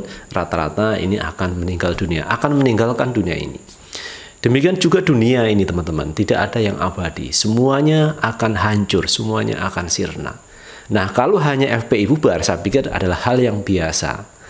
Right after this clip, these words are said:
Ya, kalau bubar nanti <laughs> buat lagi organisasi yang baru. Artinya, menurut saya adalah bahwa ini adalah sesuatu yang bukan, bukan besar.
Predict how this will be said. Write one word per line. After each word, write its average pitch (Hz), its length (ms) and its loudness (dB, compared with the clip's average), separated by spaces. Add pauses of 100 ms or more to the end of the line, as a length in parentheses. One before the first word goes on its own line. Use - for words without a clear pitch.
(180)
Ya, 82 160 -2
kalau 85 160 0
bubar 127 480 0
nanti 110 480 2
<laughs> - 160 -20
buat 92 320 0
lagi - 320 -2
organisasi 90 560 -2
yang 82 240 -2
baru. 78 320 -4 (960)
Artinya, 143 480 4
menurut 151 160 4
saya 135 400 2
adalah 101 640 2
bahwa 113 240 4
ini 135 240 2
adalah 123 160 2
sesuatu 113 480 2
yang 113 160 2
bukan, 143 640 -2 (160)
bukan 127 240 2
besar. 98 480 -2